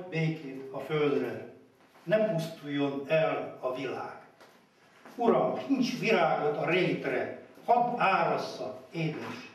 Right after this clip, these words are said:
illatát. Add, hogy békében éljünk, add, hogy szeressük egymást. Kérünk, adj békét a földre, a világ ne pusztuljon tovább. Uram,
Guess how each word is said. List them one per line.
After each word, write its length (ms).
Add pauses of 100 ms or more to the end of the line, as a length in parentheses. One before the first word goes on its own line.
illatát. 600 (1600)
Add, 360
hogy 160
békében 580
éljünk, 520 (360)
add, 240 (260)
hogy 140 (120)
szeressük 580 (120)
egymást. 680 (880)
Kérünk, 800 (380)
adj 260 (140)
békét 600
a 160
földre, 800 (340)
a 100
világ 520
ne 100
pusztuljon 1000
tovább. 460 (1400)
Uram, 460